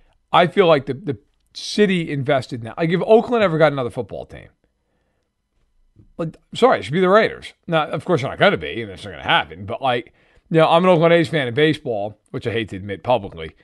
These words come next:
uh, or privately. But, you know, when they moved to Vegas and John Fisher screws every single fan of the team and moves them over there for an extra eight bucks, like, they should have to leave their history in Oakland, California. And, y-, you know, go be the Las Vegas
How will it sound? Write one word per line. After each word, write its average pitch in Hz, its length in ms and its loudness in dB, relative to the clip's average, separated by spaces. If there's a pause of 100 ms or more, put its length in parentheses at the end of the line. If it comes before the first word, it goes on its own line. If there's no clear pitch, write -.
(280)
uh, 107 280 2
or 117 200 0
privately. 78 560 -8 (260)
But, 147 300 4 (480)
you 190 80 -2
know, 175 100 2
when 175 100 -2
they 214 160 2
moved 208 300 0
to 165 60 -4
Vegas 147 600 0
and 147 220 -4
John 156 240 2
Fisher 160 280 -4
screws 151 560 0
every 156 220 2
single 151 300 -4
fan 143 300 -4
of 131 60 -10
the 120 60 -12
team 139 400 -4
and 131 140 -6
moves 143 240 2
them 147 100 -2
over 127 180 -2
there 123 200 -2
for 135 160 -8
an 135 60 -2
extra 127 260 -8
eight 131 200 -4
bucks, 156 380 2 (240)
like, 165 300 4 (580)
they 180 300 4
should 226 200 -2
have 175 260 2
to 180 100 -2
leave 135 600 -2 (120)
their 143 240 0
history 123 560 -4
in 120 120 -8
Oakland, 110 360 -8
California. 80 640 -12 (260)
And, 151 160 -2
y-, 165 100 -8
you 175 240 -2
know, 202 80 2
go 190 220 4
be 208 100 -2
the 202 80 2
Las 160 320 4
Vegas 135 400 -2